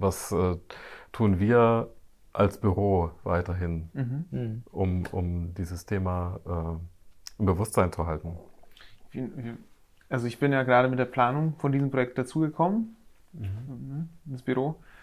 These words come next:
Speaker 3: Das war dein erstes Projekt im
Speaker 2: Das
Speaker 3: Büro,
Speaker 2: war
Speaker 3: ne?
Speaker 2: das erste, was ich auf den Tisch bekommen habe. Ich, ich weiß noch, irgendwie den ersten Tag habe ich von Frank die Au-,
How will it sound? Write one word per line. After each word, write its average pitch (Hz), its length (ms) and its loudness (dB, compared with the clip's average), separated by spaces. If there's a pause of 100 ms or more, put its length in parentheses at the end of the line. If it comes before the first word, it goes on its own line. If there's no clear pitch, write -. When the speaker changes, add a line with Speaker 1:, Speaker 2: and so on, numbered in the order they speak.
(240)
Speaker 3:
Das - 160 -8
war 123 80 8
dein 127 100 6
erstes 123 280 2
Projekt 165 280 6
im 110 80 -2
Speaker 2:
Das 156 140 4
Speaker 3:
Büro, 202 80 4
Speaker 2:
war 180 60 8
Speaker 3:
ne? - 60 6
Speaker 2:
das 143 140 -2
erste, 151 360 0
was 143 120 -2
ich 143 80 2
auf 135 120 -4
den 135 100 -8
Tisch 165 180 0
bekommen 156 300 -2
habe. 147 260 4
Ich, 143 140 -6
ich 127 240 -4
weiß 135 180 4
noch, 135 180 -4
irgendwie 120 300 -4
den 117 160 -2
ersten 127 220 0
Tag 127 120 0
habe 123 120 0
ich 123 80 -8
von 120 140 -2
Frank 127 320 2 (200)
die - 80 -4
Au-, - 160 -6